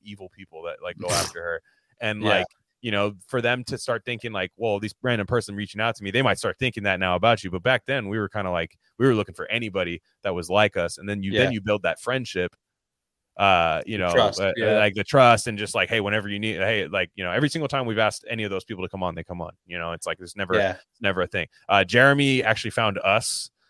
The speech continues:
Speaker 1: through, uh, Spencer Latu, which I, I haven't talked to
Speaker 2: Oh,
Speaker 1: him in a
Speaker 2: yeah.
Speaker 1: while. I hope, I hope he's doing well. Uh, really, really
Speaker 2: Yeah,
Speaker 1: enjoy
Speaker 2: shout
Speaker 1: that
Speaker 2: out
Speaker 1: guy.
Speaker 2: Spencer, yeah.
Speaker 1: Um, yeah, he, uh, definitely, like, <laughs> probably, like, my favorite communist person, like, truly. Like,
Speaker 2: Yeah.
Speaker 1: he was, like, really, really good. Um, great episodes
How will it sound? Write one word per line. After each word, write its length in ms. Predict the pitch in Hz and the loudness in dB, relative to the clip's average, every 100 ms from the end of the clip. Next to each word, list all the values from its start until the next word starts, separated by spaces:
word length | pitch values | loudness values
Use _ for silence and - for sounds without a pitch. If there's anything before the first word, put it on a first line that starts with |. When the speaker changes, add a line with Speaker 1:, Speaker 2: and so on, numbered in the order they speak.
| _ _ _ - | _ _ _ -4
Speaker 1:
through, 460 | 113 107 98 90 | 0 2 2 0
uh, 160 | 87 92 | 2 2
Spencer 320 | - 123 113 | 2 0 2
Latu, 420 | 98 110 110 85 82 | 4 4 2 -6 -8
which 200 | 90 101 | -6 0
I, 200 | 98 95 | 2 2
I 40 | |
haven't 280 | 139 170 - | 0 -4 -4
talked 180 | 135 120 | -2 0
to 60 | 117 | 0
Speaker 2:
Oh, 20 | |
Speaker 1:
him 60 | |
in 20 | 98 | 2
a 40 | |
Speaker 2:
yeah. 40 | |
Speaker 1:
while. 100 | 95 | 4
I 40 | 92 | 2
hope, 120 | 120 | 2
I 60 | 104 | 0
hope 140 | 113 | 0
he's 120 | 107 | -2
doing 200 | 98 95 | -4 -4
well. 400 | 90 85 92 90 - | 0 -2 -2 -6 -2
Uh, 300 | 90 85 80 | -2 -2 -4
really, 300 | 90 101 87 | -4 -4 -2
really 200 | 98 104 | 0 2
Speaker 2:
Yeah, 60 | |
Speaker 1:
enjoy 160 | 90 85 | 2 2
Speaker 2:
shout 20 | |
Speaker 1:
that 100 | 110 | 2
Speaker 2:
out 100 | 101 | 2
Speaker 1:
guy. 120 | 87 | 0
Speaker 2:
Spencer, 360 | 85 95 98 101 | -2 -6 -10 -4
yeah. 400 | 107 101 95 92 90 | 4 6 6 4 0
Speaker 1:
Um, 140 | 95 | -4
yeah, 280 | 110 95 87 | -2 0 0
he, 380 | 82 110 95 80 87 | -2 -4 -4 -6 -4
uh, 300 | 92 87 85 | -2 -2 -2
definitely, 420 | 117 143 117 92 | -2 -2 -2 -2
like, 180 | 87 - | -2 -2
<laughs> 180 | 101 147 | -4 -2
probably, 0 | |
like, 140 | 98 | -4
my 100 | 87 | -6
favorite 240 | 90 80 85 | -8 -8 -8
communist 420 | 80 80 80 - | -12 -12 -20 -18
person, 280 | 80 78 76 | -18 -18 -20
like, 180 | 82 78 | -20 -18
truly. 280 | 92 87 87 - - - | -12 -10 -12 -18 -20 -4
Like, 100 | 87 | 2
Speaker 2:
Yeah. 80 | 92 | 2
Speaker 1:
he 60 | 92 | 2
was, 100 | 90 | 0
like, 160 | 90 | 0
really, 400 | 90 95 87 85 - | 2 2 2 0 -4
really 280 | 92 82 80 | -4 -4 -4
good. 180 | - - _ 98 | -10 -14 _ -6
Um, 420 | 90 82 82 76 98 | -6 -6 -10 -18 _
great 220 | 104 95 | 2 4
episodes 500 | 78 - 85 80 - | 2 -4 -8 -10 -14